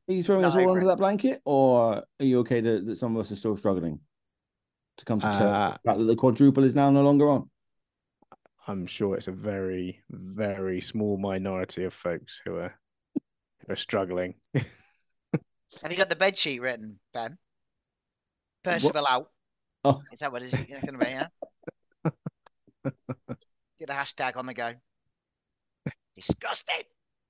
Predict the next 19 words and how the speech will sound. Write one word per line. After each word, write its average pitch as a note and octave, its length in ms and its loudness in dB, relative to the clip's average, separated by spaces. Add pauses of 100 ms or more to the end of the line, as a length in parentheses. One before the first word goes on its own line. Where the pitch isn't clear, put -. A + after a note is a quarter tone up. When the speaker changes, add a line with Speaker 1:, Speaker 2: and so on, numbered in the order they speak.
(1300)
Speaker 2:
Yeah. - 220 -6 (1700)
Speaker 3:
What, D3 140 2 (340)
I - 80 -10
Speaker 2:
They're - 20 4
Speaker 3:
mean, A2 200 4
Speaker 2:
not - 200 -4
when C3+ 160 -6
Speaker 3:
we B2+ 180 4
Speaker 2:
nothing - 0 -
Speaker 3:
said C3+ 300 -2
Speaker 2:
kids. - 1040 -8 (540)
Speaker 3:
<laughs> - 400 -6
before D3 340 2
we D3+ 100 2
started A2 280 0
recording, G2 420 -2
we G2 80 -4
said - 220 -4
we'd G2 120 -10